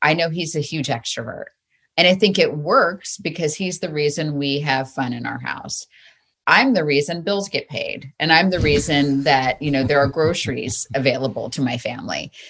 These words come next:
So I think the balance of our personalities is actually one of the reasons our marriage is so good. Um, but his willingness, when we, we, you know, we wrote this book with our,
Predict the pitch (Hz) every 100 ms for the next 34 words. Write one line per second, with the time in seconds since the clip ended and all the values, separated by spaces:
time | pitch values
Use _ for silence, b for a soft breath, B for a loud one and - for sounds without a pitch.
0 | - - 196 190 - 208 220 240 175 165
1 | 139 - 135 143 175 254 277 - - -
2 | _ _ _ 143 147 - 151 151 156 147
3 | 147 139 127 135 156 165 170 - - -
4 | 143 127 - 170 - - 254 247 190 170
5 | 175 175 160 151 151 160 156 143 - 139
6 | 123 135 143 139 131 - 113 117 143 320
7 | 370 403 415 415 - _ b b b b
8 | - 185 165 160 127 - _ - 160 185
9 | 185 220 208 175 175 190 208 190 175 -
10 | 175 175 175 160 - 156 170 - - 156
11 | 143 165 180 175 160 156 - 139 135 135
12 | 131 117 117